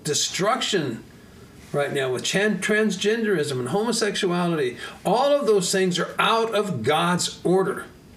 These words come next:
I mean, you can argue that homosexuality is wrong purely on a natural order. It has nothing to do with sin or God. It has to do specifically with our body parts. The male and female go together perfectly,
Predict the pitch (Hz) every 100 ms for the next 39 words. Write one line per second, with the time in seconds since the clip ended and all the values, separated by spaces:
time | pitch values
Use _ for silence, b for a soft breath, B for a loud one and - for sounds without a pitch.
0 | - - - - - - - - - -
1 | - 135 214 - 185 226 220 180 160 143
2 | - B B 185 240 - 220 220 214 196
3 | 185 165 139 196 226 170 - 277 285 226
4 | 208 208 202 196 269 - - 226 226 208
5 | 262 165 196 208 277 277 233 220 254 226
6 | - 285 277 220 277 285 - - - -
7 | B B B B 175 214 220 226 220 214
8 | - 196 - 349 285 - 160 147 156 214
9 | - - - - B B B B B B
10 | B B - 190 240 247 285 302 - -
11 | - - - - - B B B B B
12 | B - 151 143 202 254 180 233 226 226
13 | 208 220 196 220 220 - 240 233 - 120
14 | -